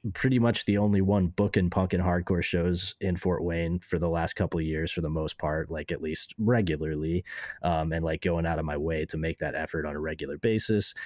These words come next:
And it's something that I enjoy doing, but it comes with a fair degree of stress. And, like,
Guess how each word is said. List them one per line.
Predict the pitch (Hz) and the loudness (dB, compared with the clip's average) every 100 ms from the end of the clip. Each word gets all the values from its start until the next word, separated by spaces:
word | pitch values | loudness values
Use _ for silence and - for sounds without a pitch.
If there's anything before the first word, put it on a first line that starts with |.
| - | -2
And | 131 113 - | 2 2 2
it's | 131 - | 0 2
something | 107 - | 4 6
that | 117 | 6
I | 110 | 6
enjoy | 101 98 104 101 | 6 6 6 4
doing, | 90 98 104 92 | 4 2 2 2
but | 98 | 0
it | |
comes | - 113 101 | 2 2 2
with | 92 | 0
a | |
fair | - 92 87 | 0 0 2
degree | 87 90 | 0 0
of | 80 | 0
stress. | - - 127 120 - - | 0 2 4 4 2 0
And, | 104 | 0
like, | 92 90 - | 2 0 -2